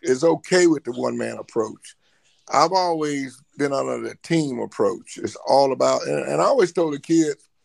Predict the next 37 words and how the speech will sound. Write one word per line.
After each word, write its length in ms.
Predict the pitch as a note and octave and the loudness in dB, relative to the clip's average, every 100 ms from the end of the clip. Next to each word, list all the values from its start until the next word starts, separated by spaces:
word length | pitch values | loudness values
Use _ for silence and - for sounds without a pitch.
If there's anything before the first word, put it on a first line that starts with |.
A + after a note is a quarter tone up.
| _ _ - _ _ _ _ - | _ _ -20 _ _ _ _ -2
try 240 | F3 F#3 | 0 0
to 120 | F3+ | -4
go 280 | D3+ E3 E3 | -2 0 0
to 180 | - D#3+ | -2 -4
the 140 | C3+ | -4
school 500 | A#2+ - D#3 D#3 C3+ | -14 -4 0 0 0
that 240 | B2+ B2 - | -4 -8 -2
you 160 | C#3 B2+ | 0 2
would 160 | A#2 - | 0 -4
go 260 | G2 D3 G#3+ | 2 4 4
to, 600 | D#3+ A#2+ G#2+ G#2+ A2 C#3 _ _ _ _ _ _ _ _ | 0 -2 -2 -4 -10 -12 _ _ _ _ _ _ _ _
even 380 | C#3+ F#3+ F3+ E3 | 2 4 2 0
if 200 | C#3+ C3 | -2 -4
you 100 | C3+ | -2
weren't 280 | C#3+ C#3+ - | -2 -2 -2
playing 300 | C#3+ B2+ A#2 | -2 -2 -4
football. 720 | - C#4+ - A2 - - - _ _ _ _ _ _ | -4 -4 -2 -2 -4 -10 -16 _ _ _ _ _ _
Because 320 | - C#3 C3+ B2 | 0 2 4 0
if 80 | - | -2
football 480 | A3+ C#4 E3+ D#3+ | -4 0 2 2
don't 320 | C#3+ C#3+ C#3 C3 | 2 0 0 0
work 340 | D3 C#3+ - D#3 | 2 0 -2 -2
out 240 | F#3 - | -2 -2
for 200 | C3+ A#2 | 0 0
you, 280 | A2+ A#2 A#2 _ _ _ | 0 -4 -6 _ _ _
you 160 | - G#2+ | -8 0
hopefully 360 | F#3 G#3+ D3 | 0 0 -4
be 220 | B2 C#3 | 0 0
in 100 | C3 | 0
the 80 | A#2+ | -2
town 520 | - D3+ C#3+ C#3 C3 | -2 0 2 0 -2
and 120 | A#2+ A#2 | -2 -4
the 60 | |
place 440 | A2+ C#3 B2+ B2 - | -2 0 0 -4 -6
that 240 | B2+ A#2+ | -6 -2
you 100 | A#2 | 0
like. 420 | A2+ C3+ D#3 - | 0 0 -2 -4